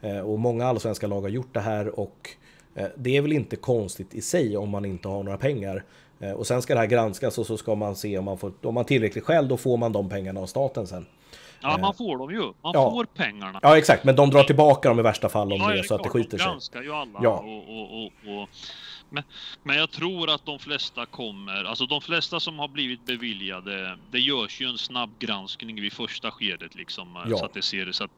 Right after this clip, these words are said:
Speaker 2: så att de klarar av alla frågor och allt det här och så. Jag tror att det, det kommer de undan med, men, men sen kommer då den här värvningen som du säger, och
Speaker 1: Ja, det är det som
Speaker 2: att,
Speaker 1: blir så
Speaker 2: att
Speaker 1: konstigt
Speaker 2: kunna,
Speaker 1: då.
Speaker 2: att kunna göra en sån värvning mitt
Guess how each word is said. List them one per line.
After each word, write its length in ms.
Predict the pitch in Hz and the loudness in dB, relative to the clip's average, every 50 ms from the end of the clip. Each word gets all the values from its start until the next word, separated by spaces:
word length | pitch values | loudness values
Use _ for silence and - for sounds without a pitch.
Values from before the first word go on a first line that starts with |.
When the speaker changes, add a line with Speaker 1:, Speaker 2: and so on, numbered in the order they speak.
| _ - | _ -12
Speaker 2:
så 140 | - - | -10 -10
att 60 | 101 - | -8 -10
de 100 | 110 - | -12 -8
klarar 500 | - 113 107 104 104 101 104 104 110 110 | -6 -4 -4 -2 -2 -2 -2 -2 -2 -2
av 80 | 104 | -2
alla 240 | 107 101 87 85 85 | -2 -2 -4 -6 -8
frågor 560 | - - 113 98 95 87 87 87 87 85 90 | -8 -10 -10 -8 -10 -10 -10 -8 -8 -8 -6
och 80 | 90 82 | -6 -8
allt 180 | 82 82 - | -10 -10 -12
det 100 | - 92 | -12 -10
här 260 | 101 - 78 80 85 90 | -10 -8 -8 -8 -10 -8
och 80 | - | -4
så. 180 | - - 82 - - - - - - - - - - - - - - _ _ | -4 -4 -4 -4 -4 -6 -6 -6 -8 -8 -10 -10 -10 -12 -14 -16 -18 _ _
Jag 140 | - 120 - | -8 -4 -2
tror 180 | - 165 165 156 | 0 2 2 2
att 80 | 165 - | 0 0
det, 160 | 135 131 123 - | -2 -4 -2 -2
det 100 | 135 135 | -4 -4
kommer 240 | - 165 156 156 143 | -4 -4 -6 -6 -6
de 200 | 143 135 139 143 | -6 -8 -8 -10
undan 320 | 131 110 95 90 95 98 | -12 -12 -12 -14 -16 -16
med, 240 | 92 87 87 92 95 107 | -12 -12 -10 -10 -6 -4
men, 160 | 117 120 110 120 | -4 -4 -4 -4
men 120 | 127 131 | -6 -6
sen 200 | - - 156 156 | -4 -4 -4 -4
kommer 380 | - - 156 131 120 135 151 151 | -4 -6 -6 -6 -6 -8 -8 -6
då 120 | 131 117 | -6 -6
den 120 | 117 117 113 | -8 -8 -10
här 120 | 104 98 | -12 -12
värvningen 500 | 95 113 113 107 98 95 92 95 95 92 | -8 -8 -8 -8 -10 -12 -14 -14 -14 -16
som 140 | 98 92 92 | -18 -18 -18
du 80 | 95 92 | -16 -14
säger, 440 | - - 90 87 85 85 85 90 | -12 -10 -10 -8 -8 -8 -8 -4
och 80 | 107 117 | -2 0
Speaker 1:
Ja, 260 | 92 98 90 - - - - _ _ - | 2 2 2 0 -4 -10 -18 _ _ -4
det 100 | 117 117 | -4 -4
är 40 | |
det 300 | 113 113 131 127 104 87 | -2 0 -2 -2 -2 -2
som 100 | - 117 | -2 -4
Speaker 2:
att, 60 | 107 90 | -4 -4
Speaker 1:
blir 120 | 92 92 | -4 -4
så 120 | - 131 | -4 -4
Speaker 2:
att 60 | 120 - | -2 -2
Speaker 1:
konstigt 520 | 131 117 95 82 - - - - - 123 | -2 -2 -2 -4 -8 -10 -8 -8 -8 -6
Speaker 2:
kunna, 200 | - 123 123 123 | -4 -6 -4 -4
Speaker 1:
då. 60 | - 123 | -6 -10
Speaker 2:
att 120 | - - | -10 -8
kunna 300 | - 135 127 127 127 127 | -8 -6 -4 -2 -4 -4
göra 520 | 120 131 143 139 123 113 107 107 131 156 | -2 -4 -4 -4 -2 -2 -2 -2 -2 -4
en 100 | 160 160 | -4 -6
sån 260 | 139 - 113 107 101 101 | -8 -10 -10 -10 -10 -8
värvning 540 | 104 101 92 87 87 90 92 101 98 98 | -6 -6 -6 -8 -10 -14 -14 -14 -10 -6
mitt 180 | 110 127 127 | -6 -6 -6